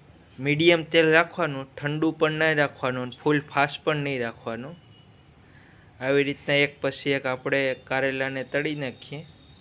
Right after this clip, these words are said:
આપણે કારેલાના ભજીયા બનાવ્યા છે અને જો તમે બનાવજો, સરસ લાગે છે. જો તમે કારેલા ખાવાના શોખીન હોય તો આ કારેલાના ભજીયા જરૂર ટ્રાય કરજો.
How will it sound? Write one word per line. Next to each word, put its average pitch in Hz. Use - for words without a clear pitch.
આપણે 123
કારેલાના 135
ભજીયા 123
બનાવ્યા 139
છે 127
અને 123
જો 127
તમે 131
બનાવજો, 139
સરસ 131
લાગે 143
છે. 131
જો 120
તમે 127
કારેલા 131
ખાવાના 135
શોખીન 135
હોય 143
તો 123
આ 123
કારેલાના 139
ભજીયા 127
જરૂર 143
ટ્રાય 127
કરજો. 120